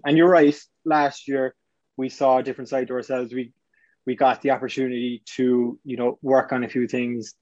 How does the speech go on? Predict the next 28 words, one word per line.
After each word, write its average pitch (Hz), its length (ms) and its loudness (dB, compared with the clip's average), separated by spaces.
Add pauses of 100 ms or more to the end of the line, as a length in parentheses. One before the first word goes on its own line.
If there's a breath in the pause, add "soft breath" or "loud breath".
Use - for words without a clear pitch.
test 135 300 -2
out 127 160 2 (520)
a 131 40 -12
couple 123 240 -6
of 110 100 -6
players 123 280 -2
that 127 80 0
we 123 100 0
probably 131 280 0
wouldn't 127 260 -2
have 110 80 -16
got 131 160 -2
if 123 60 -8
we 123 120 -8
stayed 127 240 -8
in 123 60 -12
Senior 127 340 -6
A, 131 140 2
if 127 120 -2
we're 127 60 -10
being 131 160 -6
honest, 147 460 -6 (680 soft breath)
um, 123 440 2
or 131 140 0
if 123 220 -10
we 123 80 -10
stayed 120 220 -8
in 117 240 -14